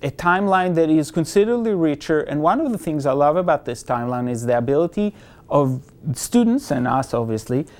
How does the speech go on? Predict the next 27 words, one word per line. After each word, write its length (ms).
visually 840
to 100
see 380
that 360
many 360
artists 640
overlap. 800
And 200
you 100
can 160
see 180
those 320
build, 600
and 180
then 220
if 180
you 80
click 440
on 420
one 240
of 120
those 220
artists, 640
you 160
can 180
actually 500
see 500